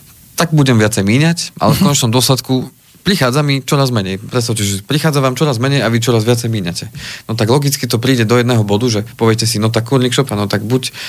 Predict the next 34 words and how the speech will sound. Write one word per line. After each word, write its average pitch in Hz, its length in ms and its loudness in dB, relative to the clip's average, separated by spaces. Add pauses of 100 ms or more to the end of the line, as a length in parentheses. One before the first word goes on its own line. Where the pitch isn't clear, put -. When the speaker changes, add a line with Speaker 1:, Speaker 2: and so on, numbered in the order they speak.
Speaker 1:
buď 135 160 2
tu 131 100 0
začnem 131 280 2
škrtať, 117 520 -4 (440)
alebo 117 320 2
to 120 280 0 (260)
tu - 100 -4
budem 113 220 2
navyšovať.“ 104 520 0
A - 80 -4
tým 110 180 -2
pádom 113 400 2 (120)
navyšovať 117 560 0
príjmy 139 340 2
a - 100 -4
zároveň 113 280 2
škrtať, 107 600 -4
dá 98 280 -6
sa - 180 -6
aj 98 160 0
jedno, 101 340 0
aj 73 100 -2
druhé, 101 320 2 (440)
ale 101 260 2 (600)
v - 120 -18
každom 131 280 0
prípade 135 300 2
je 123 120 4
nám 127 160 2
jasné, 113 340 0
že 120 100 4
to 117 120 0
bude 120 160 4
bolieť. 104 480 -2